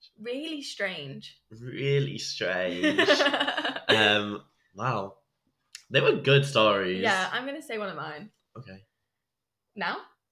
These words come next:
Speaker 2: Yeah, that's all.
Speaker 1: Okay.
Speaker 2: <laughs> That's it.
Speaker 1: Mine's gonna be a first date story, another, a different
Speaker 2: Ooh.
Speaker 1: first date do-,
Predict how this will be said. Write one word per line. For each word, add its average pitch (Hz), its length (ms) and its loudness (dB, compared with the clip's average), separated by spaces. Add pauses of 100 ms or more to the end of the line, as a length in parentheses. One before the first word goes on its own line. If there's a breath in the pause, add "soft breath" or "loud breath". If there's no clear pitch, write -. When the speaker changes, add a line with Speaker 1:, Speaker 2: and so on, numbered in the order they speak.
(360)
Speaker 2:
Yeah, 127 300 -4
that's - 160 -2
all. 92 360 -6
Speaker 1:
Okay. 160 420 6
Speaker 2:
<laughs> - 40 -8
That's 180 280 2
it. 113 360 2
Speaker 1:
Mine's 294 200 2
gonna 330 100 -6
be 311 80 0
a 311 60 -2
first 240 240 -4
date 202 180 -2
story, 147 480 -10
another, 208 260 -6
a 220 60 -4
different 208 240 -8
Speaker 2:
Ooh. 208 80 -14
Speaker 1:
first 202 140 -14
date - 160 -14
do-, - 60 -20